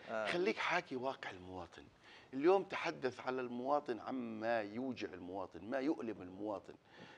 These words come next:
Speaker 2: ما يشعر المواطن أحيانًا بملله أو بالتهميش أو بدك تحكي هذا الواقع اليوم.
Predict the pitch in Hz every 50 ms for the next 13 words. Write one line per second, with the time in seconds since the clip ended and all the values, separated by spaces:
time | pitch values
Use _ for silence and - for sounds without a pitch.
0 | - - 127 135 143 143 156 180 185 185 156 139 131 127 127 127 127 127 131 139
1 | 139 135 127 123 120 - - - - - 117 117 127 123 120 113 110 104 107 107
2 | 110 120 117 107 98 90 90 85 85 85 76 - - - - - - - - -
3 | 123 135 135 135 127 - - 143 117 110 123 123 120 104 92 - - 135 139 -
4 | - - - - - - - - - - 269 254 - 208 185 190 190 165 151 151
5 | 160 156 - - - 104 107 110 110 104